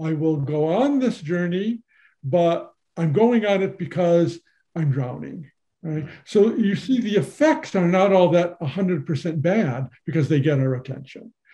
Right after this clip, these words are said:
Speaker 1: But we oftentimes rarely don't make the connection between how we're living a discontented life and what happened to us in the past. And when you put those together,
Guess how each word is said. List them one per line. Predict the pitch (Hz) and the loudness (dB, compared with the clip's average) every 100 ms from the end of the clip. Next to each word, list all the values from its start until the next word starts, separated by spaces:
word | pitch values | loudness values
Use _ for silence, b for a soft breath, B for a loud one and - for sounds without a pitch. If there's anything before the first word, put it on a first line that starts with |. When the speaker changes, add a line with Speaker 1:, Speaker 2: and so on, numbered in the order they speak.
| B B B | B B B
Speaker 1:
But | 202 | 2
we | 196 202 | 6 6
oftentimes | 240 254 254 - 202 175 135 | 6 4 0 0 0 2 2
rarely | 135 175 254 277 240 185 | 4 6 6 6 4 2
don't | 202 202 | 0 0
make | 180 170 | -2 -2
the | 156 | -8
connection | - 165 214 214 - 139 | -6 -2 0 -2 -2 0
between | 139 139 160 147 143 139 B B | 0 -2 -2 0 0 -2 B B
how | - 226 | 0 4
we're | 214 185 | 6 4
living | 170 190 170 160 | 6 4 2 0
a | |
discontented | 139 180 - 165 135 170 135 151 | 0 -2 -4 -8 -4 -4 -2 2
life | 165 170 - | 4 2 2
and | 151 | 0
what | 139 | 0
happened | 135 170 170 135 | 0 -4 -2 -4
to | 147 | -2
us | 135 131 | -4 -4
in | 135 | -6
the | 131 | -6
past. | 175 196 - - _ B B - | -8 -8 -12 -20 _ B B 0
And | 175 | 4
when | 170 | 4
you | 160 | 4
put | - 262 262 | 4 2 6
those | 233 226 - | 8 8 6
together, | 202 165 233 156 135 - | 2 4 6 4 -2 -6